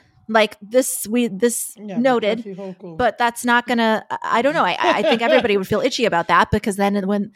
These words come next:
Speaker 1: they, that leaves them, you know, free to ignore them too. But this is really extreme. There's just absolutely no reason a fe-, a single federal judge should have anything to do with how medication is dispensed.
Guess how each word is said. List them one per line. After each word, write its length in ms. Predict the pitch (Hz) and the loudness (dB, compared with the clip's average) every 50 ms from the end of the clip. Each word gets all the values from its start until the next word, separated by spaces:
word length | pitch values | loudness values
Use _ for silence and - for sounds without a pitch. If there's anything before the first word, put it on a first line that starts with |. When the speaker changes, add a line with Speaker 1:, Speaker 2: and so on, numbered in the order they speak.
| _ _ _ _ - | _ _ _ _ -4
Speaker 1:
they, 260 | 180 208 190 160 185 | 2 2 4 4 4
that 260 | - 202 175 - - | 2 2 0 2 0
leaves 260 | 190 202 196 190 185 | 0 -2 -2 -2 0
them, 280 | 185 202 196 190 190 185 | 0 2 2 2 2 2
you 120 | 180 190 | 0 -2
know, 120 | 190 185 185 | -2 -2 -2
free 180 | - - 202 185 | 0 0 -2 0
to 100 | - 196 | 2 0
ignore 240 | 196 185 196 190 185 | 0 2 2 2 2
them 160 | 185 180 190 | 2 0 0
too. 180 | - - 330 | 2 2 4
But 140 | 269 226 202 | 4 2 2
this 160 | - 220 - | 0 -2 -4
is 160 | 240 208 196 170 | -4 -6 -4 -2
really 280 | 208 220 240 247 247 | 0 0 2 2 2
extreme. 640 | 226 220 - - - - 208 240 190 - - - 185 - | 0 0 -2 -6 -4 -2 -2 -2 -2 -4 -8 -12 -8 -4
There's 200 | 180 175 170 - | -4 -4 -4 -4
just 200 | - 180 - - | -4 -4 0 2
absolutely 680 | 165 175 - - - - 202 185 117 131 170 185 - - _ _ _ _ _ _ _ _ - | 2 2 2 0 -2 0 0 0 0 0 -2 -4 -8 -12 _ _ _ _ _ _ _ _ -4
no 240 | 185 180 190 208 226 | -2 0 2 0 2
reason 480 | 208 220 226 214 180 175 160 160 165 - - - | 2 2 0 0 0 -2 -2 -4 -6 -8 -10 -10
a 180 | 143 123 - | -8 -8 -8
fe-, 320 | - - - - 196 214 - | -8 -10 -6 0 2 2 2
a 60 | - | 2
single 400 | 190 - - 220 214 226 226 220 | 0 0 0 0 0 2 0 -2
federal 460 | 208 - - 190 190 208 208 190 175 170 | -2 -2 0 0 2 2 2 2 0 -2
judge 380 | 170 - 202 202 180 147 156 | -2 0 0 2 2 0 -2
should 120 | - - - | -6 -2 0
have 160 | 160 160 - - | 0 0 0 -4
anything 460 | - 190 196 233 233 233 220 226 208 190 | -8 -4 0 0 0 0 0 0 -2 -2
to 100 | - 175 | -4 -6
do 180 | - 196 214 | -4 -4 -6
with 140 | 160 143 - | -6 -6 -6
how 120 | 160 185 | -6 -4
medication 600 | 185 202 190 - - - 220 233 226 - - 160 | -4 -4 -4 -6 -4 -2 0 0 2 0 0 -2
is 140 | - - - | -4 -6 -10
dispensed. 600 | - - - - - - - - - - _ _ | -10 -10 -12 -12 -12 -14 -16 -20 -20 -20 _ _